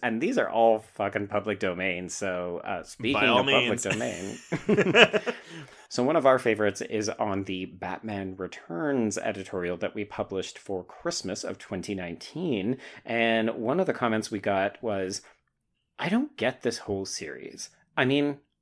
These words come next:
Speaker 1: I'm gay, and I don't get it. Why is it necessary to shove a movie through a gay filter? It can't be intended to be the final say on a whole group of people's opinions of this film,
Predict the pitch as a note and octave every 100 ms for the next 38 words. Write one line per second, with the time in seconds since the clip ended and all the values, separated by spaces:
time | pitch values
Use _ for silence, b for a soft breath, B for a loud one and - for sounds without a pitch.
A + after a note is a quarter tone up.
0 | - B2 F#3+ G#2 B1+ A#1 D3+ _ - D3
1 | E3 F3 F#3 F#3 E3 C#4+ D#2+ - - b
2 | b b - C3 B3+ C4+ - B2+ - C3+
3 | G#2+ G2 F#2+ F#2+ - A2 E3 B2+ F#2+ A#2
4 | B2+ F2 - G#2+ G#2+ G2+ - D#2+ F2+ B2+
5 | - F#3 A3+ E2+ - - b b b b
6 | - - D3 - B3+ C3+ F#2 F#2+ B2+ B2
7 | F2 F#2+ F#2 - - G2+ F3 A2 - G2+
8 | C3+ A2 E2+ - G2+ F#2+ - - D3 A2+
9 | - C3 C#3+ G2+ - - A2+ - - F#2+
10 | D3+ B2+ F2+ D#2 F#2 - A2 D3 F2+ G2